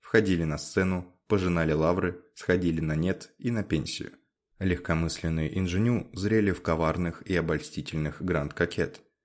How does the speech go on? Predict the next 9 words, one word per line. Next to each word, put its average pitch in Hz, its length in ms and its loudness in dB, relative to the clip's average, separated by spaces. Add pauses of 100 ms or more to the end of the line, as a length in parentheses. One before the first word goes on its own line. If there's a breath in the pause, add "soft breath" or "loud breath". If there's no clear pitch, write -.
(260)
переходили 76 580 0
на 76 140 -2
страдалец, 80 720 0 (200)
полнели 76 640 -2 (220 soft breath)
и 131 80 -2
превращались 92 680 2
в 85 60 -6
благородных 78 600 0
матерей, 85 580 -2